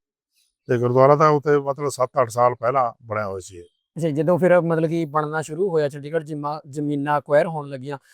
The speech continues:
Speaker 2: ਫਿਰ ਤੁਹਾਨੂੰ ਕਿਵੇਂ ਫੀਲ ਹੋਇਆ ਵੀ ਉਰੇ ਤੇ ਜਾਣਾ ਪਊਗਾ ਜਾਂ ਕਿੱਦਾਂ ਹੋਇਆ ਜੀ?
Speaker 1: ਅਹ, ਜਿਹੜੇ ਪਹਿਲਾਂ, ਮਤਲਬ, ਅਠਾਰਾਂ ਪਿੰਡੂ ਜਿਹੜੇ ਆ, ਉਹਨਾਂ ਤਾਂ ਜ਼ਮੀਨ ਦੇ ਬਦਲ ਜ਼ਮੀਨ ਤੇ ਘਰ ਦੇ ਬਦਲ ਘਰ ਦੇ ਦਿੱਤੇ ਆ, ਪਰ ਜੋ ਲੋਕ ਇੱਥੇ ਸੈੱਟ ਸੀਗੇ, ਅੱਗੇ ਜਾ ਕੇ ਉਹੀ ਜਿਹੇ ਉਹਨਾਂ ਨੂੰ ਜ਼ਮੀਨਾਂ ਨਹੀਂ ਮਿਲੀਆਂ।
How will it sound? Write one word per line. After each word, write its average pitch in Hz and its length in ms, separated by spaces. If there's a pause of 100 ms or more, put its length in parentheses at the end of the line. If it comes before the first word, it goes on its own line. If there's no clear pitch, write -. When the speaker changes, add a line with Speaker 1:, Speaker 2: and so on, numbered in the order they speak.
(120)
Speaker 2:
ਫਿਰ 190 120
ਤੁਹਾਨੂੰ 214 280
ਕਿਵੇਂ 196 240
ਫੀਲ 190 200
ਹੋਇਆ 170 200
ਵੀ 185 100
ਉਰੇ 175 180
ਤੇ 175 80
ਜਾਣਾ 151 340
ਪਊਗਾ 156 400
ਜਾਂ 151 120
ਕਿੱਦਾਂ 151 320
ਹੋਇਆ 139 200
ਜੀ? 131 100
Speaker 1:
ਅਹ, 120 340 (160)
ਜਿਹੜੇ 165 340
ਪਹਿਲਾਂ, 180 320
ਮਤਲਬ, 170 260
ਅਠਾਰਾਂ 131 280
ਪਿੰਡੂ 143 260
ਜਿਹੜੇ 127 320
ਆ, 143 80
ਉਹਨਾਂ 151 240
ਤਾਂ 156 120
ਜ਼ਮੀਨ 127 340
ਦੇ 139 100
ਬਦਲ 135 280
ਜ਼ਮੀਨ 117 400 (720)
ਤੇ 131 80 (520)
ਘਰ 135 400
ਦੇ 123 120
ਬਦਲ 123 280
ਘਰ 123 220
ਦੇ 101 120
ਦਿੱਤੇ 98 200
ਆ, 92 100 (460)
ਪਰ 131 120
ਜੋ 139 320
ਲੋਕ 147 360
ਇੱਥੇ 156 240
ਸੈੱਟ 135 220
ਸੀਗੇ, 131 380
ਅੱਗੇ 131 220
ਜਾ 123 180
ਕੇ 135 100
ਉਹੀ 120 180
ਜਿਹੇ 127 100
ਉਹਨਾਂ 135 180
ਨੂੰ - 20
ਜ਼ਮੀਨਾਂ 117 340
ਨਹੀਂ 107 200
ਮਿਲੀਆਂ। 92 260